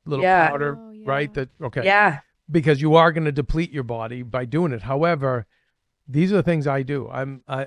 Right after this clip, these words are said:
Speaker 1: everything I just said to you, I get in that steam once or twice a day, and I s-, stay in there as long as I can take it.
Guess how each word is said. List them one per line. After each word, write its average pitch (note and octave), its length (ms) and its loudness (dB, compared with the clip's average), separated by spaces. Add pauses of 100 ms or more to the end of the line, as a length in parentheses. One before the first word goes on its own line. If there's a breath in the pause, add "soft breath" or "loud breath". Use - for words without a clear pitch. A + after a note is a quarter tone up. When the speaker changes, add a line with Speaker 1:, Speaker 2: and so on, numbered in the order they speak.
Speaker 1:
everything F#3+ 280 -4
I F3 60 -2
just D3+ 200 -8
said D3+ 180 -4
to E3 100 -6
you, E3 100 -6
I C#3 120 -4
get E3 180 -2
in F#3 140 -2
that C#3+ 180 -4
steam F#3 480 -4 (1080)
once D3 360 -2
or D#3+ 60 -4
twice D#3 640 -4
a C#3 100 -6
day, C3+ 320 -4
and B2 200 -6
I C3 120 -4
s-, - 160 -8 (120)
stay C#3+ 460 -4
in C#3+ 160 -4
there D3 180 -2
as A#2+ 120 -4
long B2+ 280 -6
as C3 120 -6
I B2 120 -4
can A#2+ 160 -10
take B2 280 -8
it. E3+ 160 -6